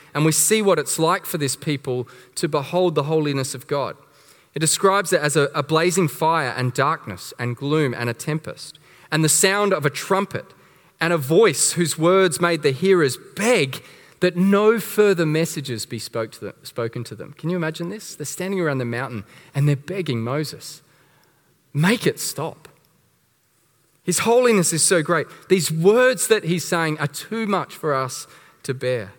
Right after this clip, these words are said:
Verse twenty, "For, for they could not endure the order that was given, 'If even a beast touches the mountain, it shall be stoned.' Indeed, so terrifying was the sight that Moses said, 'I tremble with fear.'"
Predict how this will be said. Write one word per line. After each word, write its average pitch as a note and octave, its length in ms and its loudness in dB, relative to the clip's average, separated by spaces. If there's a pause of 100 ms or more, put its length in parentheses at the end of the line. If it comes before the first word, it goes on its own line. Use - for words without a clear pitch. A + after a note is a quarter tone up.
(460)
Verse F#3 220 2
twenty, F3+ 360 -2
"For, E3 160 -4
for D#3 340 -8
they D3+ 140 0
could F3 260 -6
not E3+ 160 0
endure D3+ 480 -2
the C#3+ 100 0
order D#3 340 -2
that C#3 180 -6
was A#2+ 180 -6
given, B2 440 -6
'If B2 200 -10
even D3 280 -2
a A#2 60 -4
beast C3 380 -6
touches A#2 380 -10
the A2 80 -10
mountain, A2+ 320 -6
it G2+ 80 -10
shall A2 220 -8
be G2 100 -12
stoned.' G#2 460 -12 (240)
Indeed, D#3 460 2
so G3+ 380 4
terrifying F3 680 0
was C3 140 -4
the C3+ 60 -8
sight B2+ 380 -2
that A#2+ 100 -6
Moses C#3 540 -2
said, - 340 -12 (460)
'I A#2 100 -2
tremble D3 680 -2 (120)
with G#2+ 180 -10
fear.'" F#2 400 -18